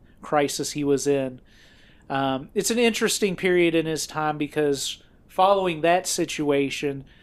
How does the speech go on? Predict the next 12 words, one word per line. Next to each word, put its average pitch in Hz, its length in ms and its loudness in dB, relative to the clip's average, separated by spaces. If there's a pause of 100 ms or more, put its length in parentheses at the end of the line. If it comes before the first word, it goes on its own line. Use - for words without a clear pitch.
(140)
his 160 180 -2
next 196 300 0
few 170 260 -4
films 180 560 -2
are 151 220 2
very 147 920 0 (440)
controlled 170 720 0
and 156 220 2
small, 170 760 0
as 147 220 0
if, 156 340 0
uh, 139 360 2